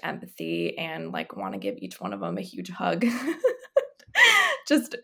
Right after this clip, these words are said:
it, it's, it's a lot. And I think that I have a new outlook too on, on what, you know,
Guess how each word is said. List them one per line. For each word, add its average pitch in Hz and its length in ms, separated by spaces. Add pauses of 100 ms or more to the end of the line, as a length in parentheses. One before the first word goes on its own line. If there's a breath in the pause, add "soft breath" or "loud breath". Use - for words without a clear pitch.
it, - 240
it's, 190 240
it's 180 260
a 170 80
lot. 160 480 (100)
And 160 520 (120)
I 160 200
think 160 340
that 156 440 (300)
I 175 140
have 190 220
a 160 80
new 160 180
outlook 156 460
too 170 240
on, 160 340
on 170 400
what, 165 340
you 185 120
know, - 280